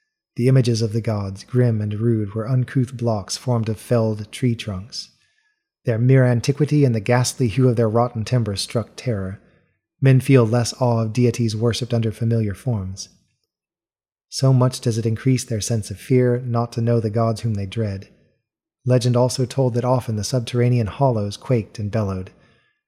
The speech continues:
that yew trees fell down and rose again, that the glare of conflagration came from trees that were not on fire, and that serpents twined and glided about the stems.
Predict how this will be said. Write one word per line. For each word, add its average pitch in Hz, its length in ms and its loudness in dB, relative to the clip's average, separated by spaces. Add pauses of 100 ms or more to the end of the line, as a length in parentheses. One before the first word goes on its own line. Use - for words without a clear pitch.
(180)
that 113 120 -2
yew 131 260 2
trees 98 420 -6
fell 107 240 -2
down 104 300 -2
and 95 160 -6
rose 110 260 -2
again, 92 400 -12 (560)
that 127 100 0
the 127 80 0
glare 120 300 4
of 107 120 -2
conflagration 120 920 0
came 117 380 0
from 110 180 -6
trees 110 420 0
that 113 120 -8
were 107 100 -6
not 107 260 -4
on 98 140 -6
fire, 95 500 -10 (840)
and 123 120 2
that 113 120 -2
serpents 131 480 4
twined 117 440 0
and 104 220 -6
glided 113 400 0
about 101 320 -6
the 92 80 -14
stems. 90 640 -10